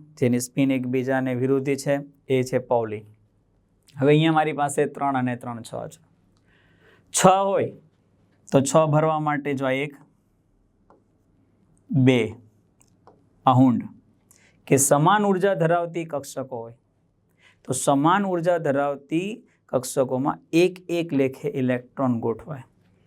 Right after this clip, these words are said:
ત્યારબાદ એનું યુગ્મીકરણ થાય, એટલે એક, બે, ત્રણ, ચાર. એક, બે, ત્રણ, ચાર. રેડી? પાંચ અને છ, છ છે,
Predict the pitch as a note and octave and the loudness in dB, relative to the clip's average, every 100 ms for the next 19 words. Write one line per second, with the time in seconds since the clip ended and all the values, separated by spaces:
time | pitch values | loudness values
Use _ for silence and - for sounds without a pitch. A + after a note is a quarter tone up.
0 | - _ _ _ - D#3 E3 F#3 E3+ E3 | -20 _ _ _ 4 4 4 2 2 0
1 | E3 C#3+ D3 C#3+ C3 B2 A2+ A2 G#2+ A2+ | 0 -2 -4 -2 0 0 0 -6 -10 -10
2 | A2+ - D3 D#3 D#3 D3+ E3+ F#3+ - - | -12 -4 0 0 0 -2 -2 -2 -6 -14
3 | _ _ _ _ _ _ _ _ _ _ | _ _ _ _ _ _ _ _ _ _
4 | _ _ - - _ C3+ C3+ C#3+ F3 G#3 | _ _ -20 -20 _ 2 4 4 0 -4
5 | - _ _ _ _ _ _ _ _ _ | -10 _ _ _ _ _ _ _ _ _
6 | - _ _ - B2+ G2+ - _ _ _ | -20 _ _ 0 2 2 -6 _ _ _
7 | _ _ _ _ _ _ _ _ _ C3+ | _ _ _ _ _ _ _ _ _ 4
8 | D3+ D3+ D3 F3 G#3 G#3 C3 B2 A#2+ G#2+ | 6 4 4 2 2 0 0 0 -4 -10
9 | G2 _ _ _ _ _ _ _ _ _ | -12 _ _ _ _ _ _ _ _ _
10 | _ - D3 B3+ - _ _ _ _ _ | _ 0 2 0 -8 _ _ _ _ _
11 | _ _ _ F3 G#3+ G3+ C#3+ C#3+ C#3+ - | _ _ _ 2 2 0 0 0 -4 -4
12 | B2+ A#2 E3+ E3+ D3+ - | -4 -2 0 0 -2 -8